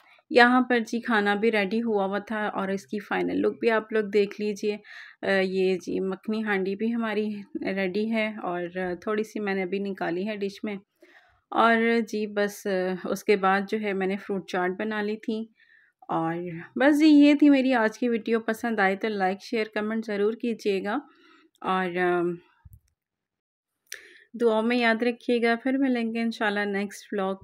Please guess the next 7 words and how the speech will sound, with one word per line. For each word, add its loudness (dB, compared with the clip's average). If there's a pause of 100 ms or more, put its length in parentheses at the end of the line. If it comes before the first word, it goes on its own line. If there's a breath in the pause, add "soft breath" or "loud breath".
में। -6
तो -4
जी -6
अल्लाह -6
हाफ़िज़, -8
बाय -2
बाय। -6